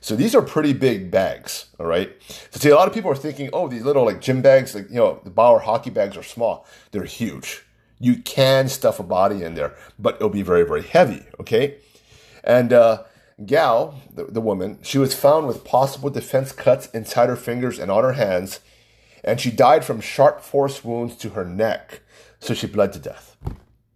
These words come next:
Um, now, what's interesting is that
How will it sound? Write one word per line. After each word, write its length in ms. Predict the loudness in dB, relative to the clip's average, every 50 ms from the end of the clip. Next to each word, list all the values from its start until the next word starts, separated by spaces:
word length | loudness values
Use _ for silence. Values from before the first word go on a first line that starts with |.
| _ _ _ _ _ _ 2
Um, 300 | 4 4 4 2 0 -4 -14 _ _ _ _ _ _ _ _ _ _ _ -20 _ _ _
now, 340 | 4 4 4 4 2 0 -6 -16 -20 _ -20 -20 _ _ _ _ _ _
what's 320 | -2 0 0 0 0 0
interesting 560 | 2 2 2 2 0 -2 -2 0 -2 -2 -2
is 100 | -2 0
that 320 | 0 0 0 0 -2 _